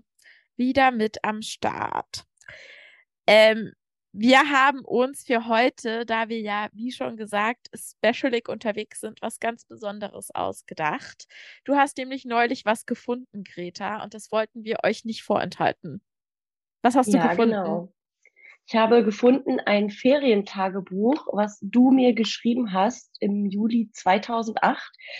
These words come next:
Speaker 2: weil ich zwei Wochen im Urlaub war mit meinen Eltern und,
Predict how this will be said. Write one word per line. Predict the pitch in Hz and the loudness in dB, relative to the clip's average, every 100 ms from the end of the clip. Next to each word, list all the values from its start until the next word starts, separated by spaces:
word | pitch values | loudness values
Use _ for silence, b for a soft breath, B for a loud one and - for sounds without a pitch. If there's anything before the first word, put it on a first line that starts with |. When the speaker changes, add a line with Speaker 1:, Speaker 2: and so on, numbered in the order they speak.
| B 208 | B 0
Speaker 2:
weil | 202 - | 0 2
ich | 208 - | -2 -4
zwei | - 196 214 | 0 0 2
Wochen | 226 226 220 - | -2 -4 -8 -6
im | 208 | -4
Urlaub | - 294 262 196 - | 0 2 4 0 0
war | 170 | -2
mit | 175 - | -4 -6
meinen | 170 180 | -4 -4
Eltern | - 175 185 220 254 - - | 0 0 0 -2 -4 -8 -6
und, | 196 196 190 196 | -4 -4 -4 -8